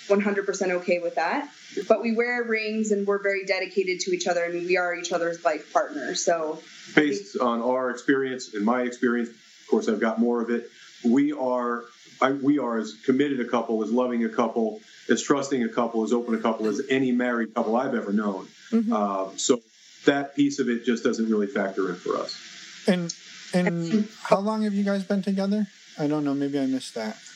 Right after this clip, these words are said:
Speaker 2: Oddly enough, next month, uh, December twenty-seventh, will be a year.
Speaker 4: Wow.
Speaker 1: Yeah, it's, this is fairly new, although
Speaker 2: Yeah.
Speaker 1: we have not spent a day apart since we met each other.
Speaker 2: With the exception of traveling for work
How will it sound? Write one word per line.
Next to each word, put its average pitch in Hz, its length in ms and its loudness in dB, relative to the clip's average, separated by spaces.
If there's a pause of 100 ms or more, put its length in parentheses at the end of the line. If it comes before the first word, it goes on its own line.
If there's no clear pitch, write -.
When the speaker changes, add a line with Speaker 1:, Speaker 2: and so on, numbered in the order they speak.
(100)
Speaker 2:
Oddly 160 400 2
enough, 160 360 -2
next 156 380 0
month, 156 320 0 (160)
uh, 131 220 2
December 143 340 0
twenty-seventh, 147 720 0
will 135 100 4
be 127 160 0
a 120 40 2
year. 113 420 0 (600)
Speaker 4:
Wow. 120 140 2
Speaker 1:
Yeah, 190 280 0 (280)
it's, 214 240 2 (240)
this 302 160 4
is - 60 -14
fairly - 760 0 (400)
new, 480 320 -2
although 277 540 0 (220)
Speaker 2:
Yeah. 202 120 0
Speaker 1:
we 269 180 4
have 294 120 0
not 269 260 0
spent 247 380 -2
a 233 60 0
day 208 220 2
apart 196 360 -2
since 190 220 -6
we 180 80 0
met 165 180 -2
each 165 160 -4
other. 190 340 0 (240)
Speaker 2:
With 165 160 4
the 185 120 2
exception 170 420 0
of 143 100 -2
traveling 160 580 0
for 147 200 0
work 139 520 0